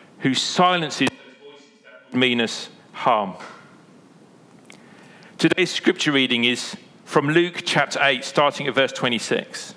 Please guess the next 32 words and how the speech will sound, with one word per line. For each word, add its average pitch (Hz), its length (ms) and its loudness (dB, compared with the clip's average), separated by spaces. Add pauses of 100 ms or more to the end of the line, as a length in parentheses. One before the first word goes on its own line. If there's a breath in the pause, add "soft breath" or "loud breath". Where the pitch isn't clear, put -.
(760 loud breath)
And 165 120 4
if 190 140 0
you 208 100 2
recall 180 400 2
from 139 320 0
Sue's 160 460 0
excellent 147 500 0
message 139 300 0
last 131 240 2
week, 131 340 -2 (400 loud breath)
Jesus 208 440 2
had 170 160 0
just - 400 0
calmed 185 600 0
this 165 260 -2
massive 165 440 0
storm 147 480 0
that 127 220 0
blew 165 220 4
up 135 280 0 (360 loud breath)
as 165 260 2
the 175 80 2
disciples 147 720 0
were 135 80 2
trying 139 300 0
to 135 100 -4
sail 147 460 0
across 135 380 -2
the 127 100 0
Sea 123 500 -2 (440 loud breath)
of 104 160 -2
Galilee. 110 480 0